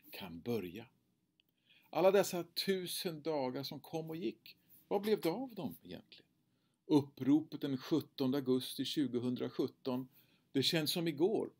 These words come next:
och ändå är det en annan värld. Och för bara en dryg månad sedan, den trettionde april, inleddes ju metamorfosen, förvandlingen, den magiska förvandlingen av tvåhundranittiosju larviga larver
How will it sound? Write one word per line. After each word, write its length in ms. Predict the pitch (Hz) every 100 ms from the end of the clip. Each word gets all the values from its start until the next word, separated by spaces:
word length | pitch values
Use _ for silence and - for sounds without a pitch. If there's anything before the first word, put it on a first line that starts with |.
| _
och 140 | 127 135
ändå 360 | 107 107 104
är 160 | - 98
det 60 | 95
en 140 | 98 -
annan 520 | 123 82 80 98 104
värld. 400 | 107 120 - - _ _ _ _ -
Och 120 | 135
för 80 | 131
bara 280 | 147 131 151
en 80 |
dryg 280 | 135 135 131
månad 420 | 151 135 113 147
sedan, 420 | - 143 98 90 - _ _ _
den 120 | 90
trettionde 560 | - 135 113 - 117 120
april, 420 | - 151 147 - _ _ _ _ _
inleddes 500 | 165 165 139 160 185
ju 120 | 190 156
metamorfosen, 1160 | 143 156 139 147 127 117 - 104 80 - - -
förvandlingen, 720 | - 113 123 117 107 90 76 -
den 240 | 110 127
magiska 720 | 131 151 175 160 127 120 120
förvandlingen 600 | - 92 82 - - - _ _ _ _ _ _
av 420 | - 143 160 87 -
tvåhundranittiosju 1120 | - 160 185 165 147 135 127 131 - 127 117 104
larviga 560 | 120 110 101 107 127
larver 520 | 101 98 110 113 127